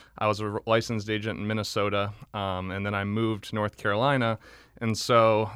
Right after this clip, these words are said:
the market nationwide, especially when interest rates and the pandemic started, it got crazy in terms of homes going. There was no inventory, and there still is a lack of inventory. And so, um, it's been moving super fast in terms of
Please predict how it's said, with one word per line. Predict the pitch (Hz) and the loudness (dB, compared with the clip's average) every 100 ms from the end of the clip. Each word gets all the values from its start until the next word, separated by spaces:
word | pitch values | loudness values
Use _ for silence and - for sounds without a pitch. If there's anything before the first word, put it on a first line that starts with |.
| - | -6
the | 120 | 0
market | 123 151 160 165 135 - - - 113 - - | 6 6 4 2 2 -2 -14 -14 -14 -18 -4
nationwide, | 117 120 117 104 104 104 | 0 0 0 0 0 0
especially | 101 113 104 117 | 0 -2 0 0
when | 110 | 0
interest | 107 107 107 | -2 -4 -4
rates | 113 101 - - _ | -2 -2 -6 -16 _
and | 104 98 92 92 | -8 -6 -6 -8
the | 110 | -8
pandemic | 113 104 107 107 | -4 -2 0 -2
started, | - 113 107 110 107 - _ _ | 0 2 4 2 -4 -18 _ _
it | 110 | -12
got | - 107 104 | 0 2 2
crazy | - 101 101 107 | 0 -2 0 -4
in | 101 | -4
terms | 98 101 98 | -4 -4 -2
of | 101 95 | -2 -4
homes | - 104 98 | -4 -4 -4
going. | 98 98 98 95 90 - | -4 -2 -2 -4 -6 -4
There | |
was | 98 95 | -4 -2
no | 98 | 0
inventory, | 127 139 131 135 127 123 | 0 2 0 2 2 2
and | 113 | 0
there | 101 | -4
still | - 113 104 | -2 0 0
is | 101 | 0
a | 98 | 0
lack | 98 98 | 0 0
of | 107 104 | -2 -6
inventory. | 101 101 - 107 104 | -4 -6 -4 -2 -2
And | 101 | -2
so, | 98 110 101 95 - - - _ | 0 2 2 0 -8 -20 -20 _
um, | 110 101 95 90 87 _ _ _ | -2 0 0 -2 -8 _ _ _
it's | 123 123 | -6 -6
been | - 160 151 131 117 | -2 0 2 2 2
moving | 110 117 123 113 110 104 101 95 | 0 0 0 0 0 0 -2 -6
super | - - 131 113 107 | -12 -6 -6 -4 -6
fast | - 104 104 107 - | 0 4 4 2 -4
in | 104 | -6
terms | - 110 104 101 | -4 -4 -2 0
of | 98 95 | 0 0